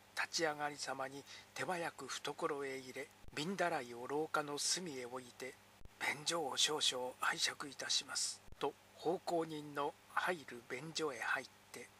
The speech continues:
懐から取り出した右の文、上書きを見ると、「十八へご存知より」と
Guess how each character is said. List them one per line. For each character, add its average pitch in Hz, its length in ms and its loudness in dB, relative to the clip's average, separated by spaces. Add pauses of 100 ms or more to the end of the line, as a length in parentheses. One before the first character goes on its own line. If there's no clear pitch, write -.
懐 165 540 2
か 135 180 -2
ら 135 160 0 (340)
取 143 160 -4
り 139 60 -8
出 131 100 0
し - 160 0
た 120 160 -2
右 123 320 -6
の 160 160 -2
文、 - 340 -8 (520)
上 156 180 6
書 180 160 0
き 165 200 -6
を 143 120 2
見 147 160 -6
る 123 220 -6
と、 117 120 -10 (880)
「十 156 260 2
八 - 440 -2
へ 139 220 -4 (100)
ご 131 120 -6
存 185 340 0
知 127 220 -6
よ 147 100 0
り」 135 160 -8
と 107 180 -8